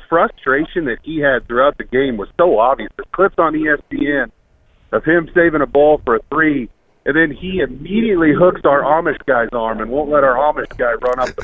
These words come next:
floor. And there were three or four other times where he's hooking guys.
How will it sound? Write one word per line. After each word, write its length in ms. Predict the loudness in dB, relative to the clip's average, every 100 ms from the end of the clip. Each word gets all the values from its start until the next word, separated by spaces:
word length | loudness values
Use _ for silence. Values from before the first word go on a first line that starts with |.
| -8
floor. 260 | -4 -4 -4 -8
And 120 | -6 -2
there 100 | -2
were 140 | -2
three 300 | -2 0 2
or 100 | 0 -2 -4
four 240 | 0 2
other 240 | 2 2 -2
times 300 | -4 -6 -4
where 140 | -2
he's 180 | -2 -4 2
hooking 320 | 2 2 -2
guys. 300 | 2 2